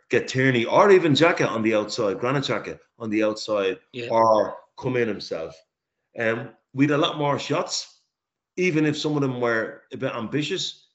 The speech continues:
Speaker 1: That's better than slinging aimless crosses into the box when we don't have a, a centre forward. Um, and I think the crowd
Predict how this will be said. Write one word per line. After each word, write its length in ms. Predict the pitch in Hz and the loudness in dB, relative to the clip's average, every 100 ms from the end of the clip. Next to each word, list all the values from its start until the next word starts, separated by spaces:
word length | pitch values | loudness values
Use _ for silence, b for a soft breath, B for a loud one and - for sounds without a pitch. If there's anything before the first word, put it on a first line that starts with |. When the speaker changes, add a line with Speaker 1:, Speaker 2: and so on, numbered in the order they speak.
| - | -8
Speaker 1:
That's 160 | 117 - | -8 -2
better 180 | 135 117 | 0 0
than 100 | 101 | -4
slinging 400 | - 131 117 101 | -4 -2 0 0
aimless 320 | 107 107 - | -2 -4 -8
crosses 440 | - 127 147 143 | -4 -2 -2 -4
into 180 | 156 151 | -4 -4
the 60 | 156 | -4
box 380 | 170 175 - _ _ _ _ | -6 -6 -12 _ _ _ _
when 140 | - 113 | -8 -4
we 80 | 117 | -2
don't 200 | 110 104 | -2 -4
have 140 | 98 | -8
a, 340 | 98 98 101 98 | -8 -6 -6 -6
a 20 | |
centre 320 | 95 98 90 | -12 -12 -14
forward. 420 | - 95 127 127 - _ _ _ _ _ _ - | -10 -6 -4 -6 -10 _ _ _ _ _ _ -4
Um, 560 | 113 110 107 104 104 - _ _ _ _ _ - | 2 2 2 -4 -10 -16 _ _ _ _ _ -2
and 100 | 139 | 0
I 40 | |
think 180 | 226 233 | 0 -2
the 80 | - | -4
crowd 560 | - 175 170 156 - | 2 4 4 4 0